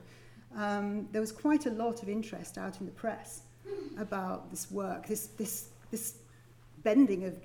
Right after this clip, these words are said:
of the natural order, this disruption of the natural order. And some really lurid stories started to go around. In eighteen seventy-four, just before he published, Darwin was sent a press cutting, which was allegedly of,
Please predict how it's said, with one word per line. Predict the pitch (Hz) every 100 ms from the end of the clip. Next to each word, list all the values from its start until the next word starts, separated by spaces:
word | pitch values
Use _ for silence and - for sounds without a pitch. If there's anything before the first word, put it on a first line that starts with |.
| -
of | 208
the |
natural | 196 196 196 - 180
order, | 196 190 170 170
this | 190 - -
disruption | - - - 240 - - 180
of |
the | 180
natural | 175 175 - 170 190
order. | 190 170 - - - -
And | 226
some | 220 220
really | 262 339 254
lurid | 196 208 262 269 180 180
stories | - - 208 202 175 175
started | - 190 180 175 214
to | -
go | 180
around. | 175 180 202 170 165 - - - - - - - - - -
In | 208
eighteen | 233 262 233
seventy-four, | 220 - - 185
just | 208 196
before | - 185
he | 175
published, | 190 226 196 - - - 220 - -
Darwin | 226 269 269
was | 190 190
sent | - 208 202 -
a | 185
press | - 320 330 -
cutting, | - 175 - 180 170 - - - -
which | 220 226
was | 220
allegedly | 220 226 277 254 - 180 185 -
of, | 202 208 202